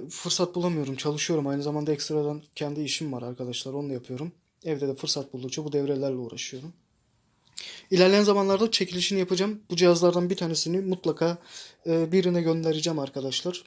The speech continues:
Bu da sözüm olsun. Ama, e, şu şartlarda göndermeyi düşünmüyorum. Sonuçta daha üç yüz elli dört yüz aboneyim.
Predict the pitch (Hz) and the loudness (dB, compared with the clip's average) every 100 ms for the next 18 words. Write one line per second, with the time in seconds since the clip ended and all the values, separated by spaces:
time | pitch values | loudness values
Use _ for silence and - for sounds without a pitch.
0 | - 160 151 156 151 151 127 - 180 175 | -8 -6 -4 -4 -4 -6 -6 -6 -8 -10
1 | _ _ _ _ _ _ - 180 180 180 | _ _ _ _ _ _ -4 0 2 0
2 | - - - - 185 180 165 170 170 170 | -6 -20 -20 -12 -2 0 0 -2 -2 0
3 | 180 170 - 190 175 160 160 160 165 156 | 0 0 -2 2 0 0 -2 0 0 0
4 | 156 151 165 156 175 160 131 127 143 135 | 0 0 -2 -4 -4 -2 -4 -4 -6 -6
5 | - 147 139 151 - 156 151 156 151 139 | -6 -4 -6 -6 -4 -4 -2 -2 -4 -4
6 | 123 123 127 175 | -6 -6 -6 -8